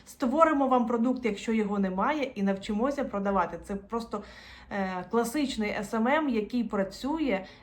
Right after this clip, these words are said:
і який не про те, щоб запостити постік, а про те, щоб кожен пост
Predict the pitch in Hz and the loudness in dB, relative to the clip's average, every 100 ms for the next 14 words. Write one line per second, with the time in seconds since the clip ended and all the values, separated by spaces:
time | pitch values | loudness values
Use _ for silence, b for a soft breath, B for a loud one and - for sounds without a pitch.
0 | B - 208 214 214 214 269 247 226 214 | B -8 -6 -4 -6 -4 2 2 2 -2
1 | 208 247 277 247 196 196 214 220 208 190 | -2 0 0 0 -2 -2 -2 -4 -4 -6
2 | - 190 - 165 - 175 175 - 240 277 | -6 -6 -6 -12 -10 -8 -8 -4 -4 -2
3 | 220 202 - 240 196 185 - 214 | -4 -6 -2 0 0 -4 -4 -2